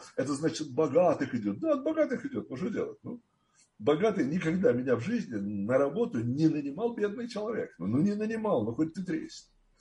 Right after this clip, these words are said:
Все время нанимали люди, которые были либо богатые, либо, так сказать, им кто-то дал, так сказать, деньги на развитие и прочее. То есть богатый человек им дал. Поэтому я не понимаю, за-, с чего это вся эта вот,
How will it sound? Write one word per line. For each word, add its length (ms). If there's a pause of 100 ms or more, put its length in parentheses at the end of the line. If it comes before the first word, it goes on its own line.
(100)
Все 160
время 220
нанимали 340
люди, 240
которые 380
были 360
либо 220
богатые, 560
либо, 220
так 100
сказать, 280
им 100
кто-то 260
дал, 300
так 100
сказать, 240
деньги 240
на 100
развитие 460
и 20
прочее. 240
То 60
есть 140
богатый 420
человек 420
им 100
дал. 260 (1000)
Поэтому 500 (220)
я 100
не 60
понимаю, 380 (440)
за-, 300
с 280
чего 300
это 120
вся 180
эта 140
вот, 160